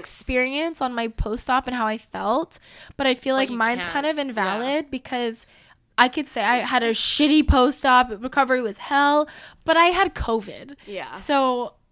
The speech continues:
Speaker 1: of course, it's gonna be much worse than other people's. So I'm curious to see what other people's ultrasonic rhinoplasty post-ops were. Um, I could tell you I definitely looked a lot better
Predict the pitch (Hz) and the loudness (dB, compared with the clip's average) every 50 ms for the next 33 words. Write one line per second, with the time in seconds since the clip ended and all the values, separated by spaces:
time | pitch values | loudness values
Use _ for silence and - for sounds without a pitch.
0 | _ _ _ _ - 254 254 - - - - 370 381 359 - 370 - - 302 311 | _ _ _ _ -10 -10 -8 -8 -10 -4 0 0 0 0 0 -2 -2 -2 -4 -4
1 | 349 302 320 320 302 285 269 247 233 - - - 233 220 226 220 220 - - - | -4 -4 -4 -4 -4 -2 -2 -2 -4 -4 -6 -8 -6 -4 -4 -4 -4 -6 -8 -8
2 | 240 226 220 208 - 202 208 208 214 220 - 262 262 - 294 302 294 - 269 269 | -8 -8 -8 -8 -8 -10 -8 -8 -8 -8 -10 -12 -10 -8 -8 -6 -6 -6 -8 -8
3 | 277 302 - 403 381 403 415 403 - 339 - - 302 285 262 240 214 214 233 233 | -10 -6 -4 -2 0 0 -2 -2 -4 -6 -6 -6 -6 -6 -4 -4 -4 -4 -6 -8
4 | 240 269 254 269 269 254 247 254 247 - - - 269 262 269 262 262 262 254 262 | -10 -10 -8 -6 -6 -6 -6 -8 -8 -10 -10 -10 -10 -10 -8 -8 -8 -8 -8 -10
5 | 254 - 262 262 269 - - 262 262 - 262 262 - - 269 269 - - - 269 | -8 -6 -6 -6 -6 -8 -14 -14 -12 -12 -12 -12 -10 -8 -10 -10 -10 -12 -12 -10
6 | 262 262 262 262 277 _ - - - - - - - - - - 254 262 262 254 | -8 -8 -8 -8 -10 _ -20 -20 -20 -20 -20 -20 -20 -20 -12 -4 -2 -2 -2 -2
7 | 240 247 - - - 277 262 277 262 240 226 208 208 220 226 269 262 240 214 196 | -2 -4 -6 -6 -6 -4 -2 -2 -2 -2 -2 -2 -4 -6 -6 -6 -10 -8 -8 -6
8 | 208 233 - - - 294 320 254 226 202 202 233 214 220 220 220 220 226 220 - | -8 -8 -8 -8 -8 -4 0 0 0 0 0 -2 -4 -4 -4 -4 -4 -6 -8 -10
9 | - | -16